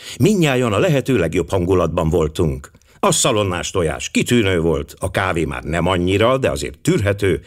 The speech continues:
és legalább forró. "Ez ám az élet", jelentette ki Jeb. "Ha nyugdíjba megyek, veszek egy házikót vidéken,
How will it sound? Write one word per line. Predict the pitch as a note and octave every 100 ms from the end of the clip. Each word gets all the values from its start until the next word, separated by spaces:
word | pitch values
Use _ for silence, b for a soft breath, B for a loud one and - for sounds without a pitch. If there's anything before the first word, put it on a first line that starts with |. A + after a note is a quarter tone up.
| B
és | - B3+
legalább | C3+ F#2+ F2 -
forró. | - D#2 C#2+ C#2 - - _ _ b b b b -
"Ez | E3+ G#3+
ám | D3+ D#3 B2+
az | A#2+
élet", | F#2+ A2+ G2+ F2 - - - _
jelentette | G#2+ F#2 D#2+ F#2+ -
ki | F#2+ G2
Jeb. | E2 D2 - - B B B
"Ha | - A2
nyugdíjba | D3 F#3+ A3 F#3+
megyek, | G3+ G#3 G3+ G#3
veszek | - F#3 G#3+ G#3
egy | G3+
házikót | C3 F#3+ E3 F3+ G3+ -
vidéken, | B2+ F#2+ E2 F#2 E2+